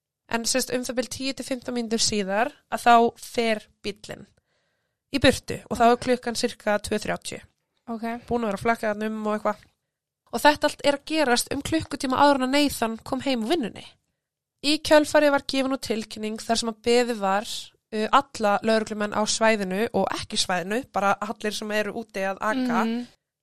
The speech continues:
Speaker 1: um að fylgjast vel með þessum bíl sem að Jennifer varð vitni að. En þetta var tveggja dyra nítján hundruð níutíu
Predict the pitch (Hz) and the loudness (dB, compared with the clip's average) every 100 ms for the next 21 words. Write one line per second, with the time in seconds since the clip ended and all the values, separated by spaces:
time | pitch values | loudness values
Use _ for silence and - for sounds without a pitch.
0 | _ - 240 247 - 294 302 - 277 - | _ -4 -2 -2 -2 -2 -2 -4 -4 -4
1 | 220 202 214 226 220 226 240 240 202 196 | -4 -2 -2 -2 -2 -2 -6 -10 -8 -6
2 | 196 - 220 214 208 214 214 - 208 208 | -6 -6 -8 -8 -8 -6 -8 -6 -6 -6
3 | 196 196 202 190 196 - 214 175 - - | -6 -4 -4 -8 -10 -8 -10 -10 -12 -18
4 | _ _ _ _ _ 220 247 240 - 220 | _ _ _ _ _ -2 2 2 0 0
5 | 190 196 - 226 - 233 190 180 180 - | 0 -2 -4 -4 -4 -8 -4 -4 -4 -4
6 | 214 214 233 220 220 202 185 - 202 | -8 -6 -6 -6 -6 -8 -8 -4 -4